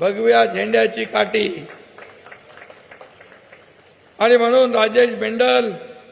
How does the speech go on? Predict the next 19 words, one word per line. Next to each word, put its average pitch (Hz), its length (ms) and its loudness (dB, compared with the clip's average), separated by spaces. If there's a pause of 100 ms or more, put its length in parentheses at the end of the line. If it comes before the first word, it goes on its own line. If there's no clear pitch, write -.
(140)
हे 233 140 2
निवडून 226 440 -4
जाणार 220 420 -2 (600)
असं 208 180 -4
कौल 226 480 0 (580)
वाडेश्वर 214 600 -2
आणि 226 480 -2 (1300)
दुर्गादेवीने 208 680 0
दिलेला 196 340 -2
आहे. - 180 -10 (1600)
आणि 175 100 -12
एकदा 185 200 -6
कौल 196 340 -6
दिला 196 240 -2
की 196 160 -6
आपल्याला 190 340 -4
माहीत 196 260 -4
आहे 202 80 -4
कोकणामध्ये 180 680 -6